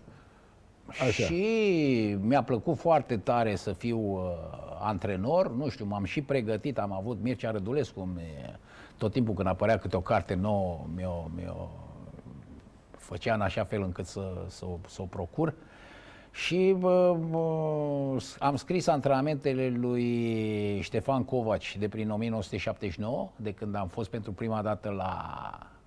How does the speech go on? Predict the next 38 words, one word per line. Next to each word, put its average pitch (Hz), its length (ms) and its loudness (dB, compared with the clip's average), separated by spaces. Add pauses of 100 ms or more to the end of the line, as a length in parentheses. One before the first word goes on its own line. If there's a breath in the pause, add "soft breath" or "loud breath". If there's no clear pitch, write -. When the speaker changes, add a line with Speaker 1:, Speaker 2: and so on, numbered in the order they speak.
(280)
Speaker 2:
la, 87 480 -6 (440)
la, 92 180 -10 (220)
știi - 180 -6
ce 175 100 2
mi-au 127 140 2
făcut 95 240 -2
la 92 60 0
primul 87 240 -6
antrenament? 82 500 -8 (720 soft breath)
În 101 120 -6
o 104 60 -2
mie 101 140 0
nouă 98 140 0
sute - 140 -4
șaptezeci 87 420 0
și - 140 -4
nouă, 90 140 4
că 95 100 -2
mi-amintesc 95 420 0
de 98 60 -2
Nea 92 140 0
Piști 92 280 -6
Covaci. 85 400 -6 (720 loud breath)
Și 107 420 -2
îl 104 60 0
aveam 123 260 2
și - 140 -4
pe 151 120 4
Viorel 135 340 4
Kraus, 123 360 0
era 101 100 0
unul 131 240 0
dintre 107 260 0
secunzi, 135 520 -4
pe 113 80 -6
acolo, 95 200 0
Speaker 1:
Da, 117 160 6
da, 107 140 2